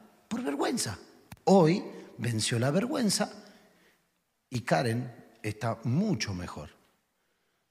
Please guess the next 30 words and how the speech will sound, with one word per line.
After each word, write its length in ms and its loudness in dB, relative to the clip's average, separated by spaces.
Porque 300 -4
habla, 240 0
lo 100 -2
vieron 260 0
ustedes, 320 0
yo 140 0
no 140 0
se 100 -2
lo 100 0
inventé. 480 -4
Está 280 -4
mucho 300 -4
mejor. 220 -6
Algunos 240 -4
dicen, 120 -4
"Ay, 140 -4
sí, 300 -6
eh, 200 -2
lo 120 0
voy 120 2
a 60 2
razonar". 600 0
No, 200 -2
seguro 360 -2
que 80 -6
no 100 -2
estaba 360 -2
tan 160 -4
mal 240 -4
Karen. 480 -4